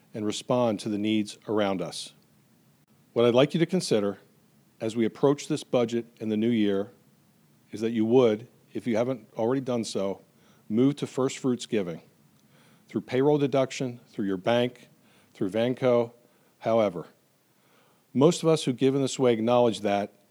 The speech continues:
if your gift to God comes out of your check, you simply manage with a lesser amount, and you never have to worry about falling behind.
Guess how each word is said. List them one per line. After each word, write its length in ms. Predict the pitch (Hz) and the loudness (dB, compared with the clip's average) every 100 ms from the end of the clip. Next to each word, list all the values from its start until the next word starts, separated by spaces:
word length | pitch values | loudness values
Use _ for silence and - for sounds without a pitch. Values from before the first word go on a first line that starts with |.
| _ _ | _ _
if 160 | 117 - | -10 -4
your 100 | 113 | -2
gift 260 | 123 135 - | 0 0 0
to 80 | |
God 440 | 135 123 120 123 127 | 0 4 4 2 -2
comes 240 | - 117 117 | -6 -4 0
out 140 | 113 | 0
of 80 | 123 | -2
your 80 | 139 | -6
check, 480 | - 95 101 - _ _ _ _ | -4 -6 -6 -14 _ _ _ _
you 100 | - | -10
simply 340 | 98 131 120 127 | -8 -6 -2 0
manage 380 | 110 107 107 101 | 0 0 -2 -6
with 140 | 110 | -6
a 40 | |
lesser 340 | 104 107 - 113 | -4 -4 -4 -4
amount, 340 | 98 87 87 _ _ _ _ _ _ _ _ - | -4 -6 -10 _ _ _ _ _ _ _ _ -10
and 80 | |
you 120 | 101 101 | -6 -2
never 180 | 113 | 0
have 160 | 117 123 | 0 -2
to 100 | - | 0
worry 400 | 110 104 98 95 _ - | 0 0 -2 -6 _ -10
about 240 | 101 101 | -4 -4
falling 500 | - 107 101 92 85 - _ _ _ | 0 0 0 -2 -8 -16 _ _ _
behind. 440 | 95 101 80 73 | -8 -6 -8 -14